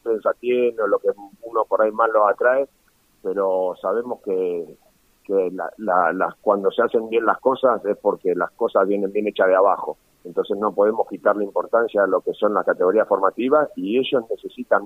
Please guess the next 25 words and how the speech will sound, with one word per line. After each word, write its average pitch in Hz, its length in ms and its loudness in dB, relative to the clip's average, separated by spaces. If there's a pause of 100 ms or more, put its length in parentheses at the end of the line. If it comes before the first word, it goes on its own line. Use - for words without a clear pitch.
(160)
más 135 240 2
que 113 100 2
nadie 139 460 2 (640)
la, 85 400 0
la 90 180 0
competencia. 92 840 -2 (600)
Si 104 100 -4
bien 127 200 0
la 123 100 2
primera 117 420 2
es 104 120 -4
un, 113 140 -4
un, 117 380 -4
un 113 240 -8
gran 123 240 2
espejo, 139 380 0
un 104 100 -6
buen 110 160 0
espejo 117 400 -2
para, 85 360 0
para 92 200 0
las 92 120 2
formativas, 131 640 0
pero 95 200 2
no, 101 540 -2